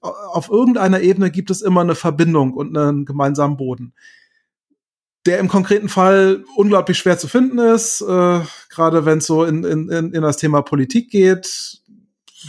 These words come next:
ist, ja, ich hab da so meine Schwierigkeiten mit, aber so dieses Gefühl, „Hey, der andere will mir nichts, wir, theoretisch könnten wir uns verbinden“, find ich,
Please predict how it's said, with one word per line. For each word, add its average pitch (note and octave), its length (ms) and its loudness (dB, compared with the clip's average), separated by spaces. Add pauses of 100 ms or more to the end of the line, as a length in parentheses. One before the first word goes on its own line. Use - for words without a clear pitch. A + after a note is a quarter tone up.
(1400)
ist, - 1080 -4 (340)
ja, D3+ 300 0
ich E3 140 -2
hab G#3+ 100 0
da A#3 100 2
so G3+ 120 4
meine E3 160 0
Schwierigkeiten G3+ 500 0
mit, F#3 180 2
aber D#3+ 300 2
so D#3+ 140 0
dieses D3 340 -4
Gefühl, A#3+ 540 0
„Hey, F#3+ 260 2
der D3+ 140 -4
andere C#3+ 260 -2
will G3 100 2
mir A3+ 140 2
nichts, F#3+ 380 -2
wir, D#3 100 -2 (300)
theoretisch G3+ 520 2
könnten A3+ 200 -2
wir G3+ 80 -2
uns F#3 100 -2
verbinden“, E3+ 500 0 (200)
find D#3 320 -2
ich, - 440 -4